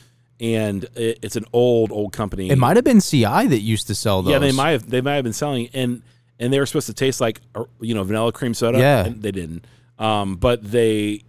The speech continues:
Speaker 1: they, they said that, and they're supposed to taste like vanilla cream soda. They didn't. A buddy of mine gave me a bundle of them one time, and I was like, "They just taste like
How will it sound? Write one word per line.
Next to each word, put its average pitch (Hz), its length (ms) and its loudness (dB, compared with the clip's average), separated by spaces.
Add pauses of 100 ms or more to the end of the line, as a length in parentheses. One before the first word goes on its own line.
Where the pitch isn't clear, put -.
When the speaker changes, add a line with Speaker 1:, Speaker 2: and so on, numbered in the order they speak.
(140)
Speaker 1:
they, 117 220 0
they 120 320 0
said 156 320 -2
that, 85 240 -10
and 104 80 -8
they're 113 80 -2
supposed 120 200 -8
to 139 60 2
taste 120 100 0
like 101 120 -6
vanilla 113 260 0
cream 101 160 -6
soda. 117 200 -4
They 95 120 -4
didn't. 92 480 -4 (320)
A 90 60 -12
buddy 151 160 2
of 131 60 0
mine 113 160 -2
gave 117 180 -2
me 117 80 -2
a 98 80 -4
bundle 123 260 -2
of 101 80 -4
them 95 80 -10
one 95 140 -12
time, 95 180 -10
and 98 80 -8
I 98 60 -8
was 92 100 -8
like, 95 120 -10
"They 139 100 -4
just 170 240 -4
taste 151 260 -2
like 113 140 -2